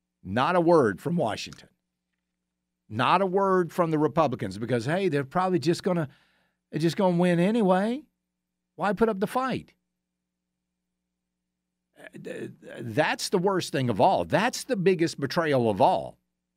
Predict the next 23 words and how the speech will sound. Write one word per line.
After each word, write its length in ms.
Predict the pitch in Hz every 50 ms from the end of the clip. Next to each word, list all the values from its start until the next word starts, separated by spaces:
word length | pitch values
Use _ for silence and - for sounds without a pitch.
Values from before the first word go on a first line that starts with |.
| _ _ _ _ _ _ _ _ _ _
right 240 | - 107 110 110 -
there. 340 | 131 139 151 101 64 - _ _ _ _ _ _ _ _ _ _ _ _ _ _ _ _ _ _ _ _ _ _ _ _ _ _ _ _ _ _ _ _ _ _ _ _ -
The 60 | 120
fact 260 | - 175 160 160 120 131
that 100 | 123 110
there 100 | 135 135
was 180 | 127 120 107
no 240 | 127 143 165 180 180 -
outrage, 580 | - 160 175 170 - 123 113 104 95 82 82
the 80 | 95 113
fact 240 | - 151 143 135 104
that 100 | 135 120
there 120 | 143 147
was 160 | 147 147 127
no 180 | 147 165 165 170
press 400 | 135 - - 202 202 202 185 -
conference, 480 | - 156 120 110 104 - 95 82 - 104
the 80 | 117
fact 300 | - - 175 160 156 127
that 100 | 170 147
there 100 | 135 165
was 160 | 156 151 139
no, 280 | 139 160 160 156 151 139